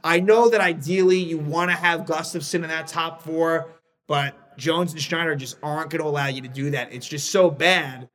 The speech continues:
And I guess you could really go with a heavy top four, you know, minutes-wise, but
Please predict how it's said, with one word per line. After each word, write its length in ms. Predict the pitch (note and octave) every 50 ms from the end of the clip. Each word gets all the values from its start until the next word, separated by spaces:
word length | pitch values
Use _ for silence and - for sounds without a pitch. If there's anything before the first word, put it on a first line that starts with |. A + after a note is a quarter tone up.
| _ _ _ _ _ _ _ _ _
And 180 | D#3 E3 E3
I 100 | D#3+ E3
guess 340 | D#3 C#3 F#3+ G3+ G3+ G3 -
you 80 | G3 -
could 260 | - D#3+ C#3 C3+ C3+
really 240 | D#3+ F3+ F#3 F#3+ F#3+
go 180 | D3+ F3 F3
with 160 | F3 E3 D3
a 40 | C#3+
heavy 520 | B2+ A#2 - - - D#3 F3 F3 E3+ F3 E3+
top 420 | - - E3 D#3+ D#3+ D#3 - -
four, 340 | D#3+ D#3 D#3 D3+ D3 C#3 C3+ - _ _ - _
you 140 | - D3 D3
know, 120 | C#3 B2 B2
minutes-wise, 920 | C3 C#3 E3 G3+ G#3 F3+ D3+ C#3+ - D3 D3 C#3 B2+ B2 B2 B2 B2+ B2
but 300 | B2 - D3+ D3 C#3 -